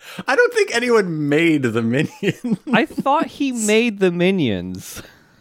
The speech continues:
Speaker 1: Okay. <laughs> I've seen the first two Despicable Me movies. They do
Speaker 2: Uh-huh.
Speaker 1: not get into deep Minion lore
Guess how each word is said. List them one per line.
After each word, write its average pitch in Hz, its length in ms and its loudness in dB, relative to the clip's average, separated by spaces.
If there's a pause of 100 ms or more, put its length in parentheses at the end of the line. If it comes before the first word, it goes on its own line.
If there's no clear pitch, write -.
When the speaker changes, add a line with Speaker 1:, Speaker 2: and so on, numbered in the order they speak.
(600)
Speaker 1:
Okay. 190 320 -2 (400)
<laughs> 233 400 -8
I've 381 200 4
seen 160 400 0 (220)
the 151 80 0
first 156 420 -2
two - 120 0
Despicable 127 560 -2
Me 113 180 2
movies. 95 380 -2
They 127 120 2
do 147 100 4
Speaker 2:
Uh-huh. 156 100 4
Speaker 1:
not 160 140 0
get 139 120 0
into 131 180 -2
deep 123 300 -2
Minion 113 480 2
lore 95 540 2